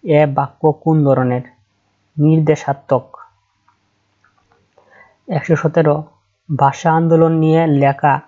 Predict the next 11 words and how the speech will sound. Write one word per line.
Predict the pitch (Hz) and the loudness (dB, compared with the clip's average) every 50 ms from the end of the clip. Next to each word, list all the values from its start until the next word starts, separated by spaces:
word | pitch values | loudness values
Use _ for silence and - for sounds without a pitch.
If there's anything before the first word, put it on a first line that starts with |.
| _ _ _ _ _ _ _ _ _ _ _ _ | _ _ _ _ _ _ _ _ _ _ _ _
কবিতা | - 165 160 160 170 160 - 156 156 | -2 -2 0 0 -2 -2 -2 -2 -2
কোনটি? | 156 - - 147 143 135 143 - 135 131 143 - _ _ _ _ _ _ _ _ _ _ _ _ _ _ _ _ _ _ _ _ _ _ _ _ _ _ _ _ _ _ _ _ - - - - - - _ _ _ _ _ | -2 -2 -2 0 0 0 -2 -4 -6 -6 -6 -10 _ _ _ _ _ _ _ _ _ _ _ _ _ _ _ _ _ _ _ _ _ _ _ _ _ _ _ _ _ _ _ _ -20 -20 -20 -20 -20 -20 _ _ _ _ _
স্থিতি। | _ - - - - _ - 175 170 - - 254 - - _ _ _ _ _ _ _ _ _ _ _ _ _ _ - - _ _ _ _ _ _ _ _ _ _ _ _ _ _ _ _ _ _ _ _ _ _ _ _ _ _ _ _ _ - - _ _ - | _ -20 -20 -20 -16 _ -2 -2 -2 -2 -8 -12 -12 -12 _ _ _ _ _ _ _ _ _ _ _ _ _ _ -20 -20 _ _ _ _ _ _ _ _ _ _ _ _ _ _ _ _ _ _ _ _ _ _ _ _ _ _ _ _ _ -20 -20 _ _ -4
চার | - 147 151 | -2 0 0
নম্বরটা। | 151 147 147 147 147 143 - 151 151 160 190 - _ _ _ _ _ _ - - - - - _ - | 2 2 2 0 0 0 0 -2 -2 -2 -4 -10 _ _ _ _ _ _ -20 -20 -20 -20 -20 _ -4
একশো | 160 139 - - - - 170 170 - - | -4 -4 -4 -8 -4 -2 -2 -2 -2 -6
আঠারো, | - 147 143 156 147 143 139 156 151 - _ _ _ _ _ _ _ _ _ _ _ - 151 135 | -10 -4 -2 0 0 0 -2 -4 -8 -16 _ _ _ _ _ _ _ _ _ _ _ -10 -8 -2
ধ্বনিতত্ত্ব | - 147 160 160 160 170 165 170 _ - 180 175 170 175 - - | 0 2 2 2 2 0 -2 -4 _ -2 0 0 0 -2 -4 -2
ও | - 147 143 147 160 170 - _ _ _ _ _ _ _ _ _ _ _ _ _ _ | 0 2 2 2 -2 -4 -8 _ _ _ _ _ _ _ _ _ _ _ _ _ _
শব্দতত্ত্বকে | - - - - 151 147 - - 180 175 170 175 165 165 - 170 156 - 160 156 147 151 175 - _ _ _ _ _ _ _ _ _ _ _ _ - 151 | -16 -12 -4 -4 -4 -4 -2 0 0 0 2 0 -2 -2 -2 -4 -2 0 0 0 0 -2 -6 -12 _ _ _ _ _ _ _ _ _ _ _ _ -8 -6
বাক্যে | 143 135 - 143 151 - _ _ _ - 170 143 - - _ | -4 0 0 0 -2 -2 _ _ _ -2 -2 -2 -2 -2 _